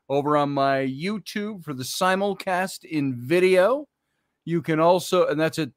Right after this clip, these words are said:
uh, youtube dot com slash Scotty Roberts. And you can join the chat room there, the public chat room.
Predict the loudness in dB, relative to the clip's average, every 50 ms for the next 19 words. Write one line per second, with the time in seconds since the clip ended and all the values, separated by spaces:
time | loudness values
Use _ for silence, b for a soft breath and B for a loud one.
0 | _ -4 0 2 2 4 4 4 4 2 2 2 0 0 -2 -4 -4 0 2 2
1 | 2 2 0 0 0 0 0 -2 -2 0 2 2 2 2 0 -6 -14 _ _ _
2 | _ _ _ _ -16 -16 -6 -4 0 0 2 2 8 10 12 12 12 10 6 2
3 | -2 -8 -14 -14 -16 -18 _ _ _ _ _ _ _ _ _ 0 4 4 4 4
4 | 4 2 0 0 0 0 -2 -6 -4 -2 0 2 2 2 0 -2 -4 -10 -14 _
5 | _ _ -14 0 4 6 6 6 6 4 0 2 2 2 2 2 2 0 0 2
6 | 2 0 0 -2 -4 -4 -4 -6 -6 -4 -2 -2 -2 -2 -4 -6 -8 -6 -4 -4
7 | -4 -4 -6 -10 -10 -10 -10 -12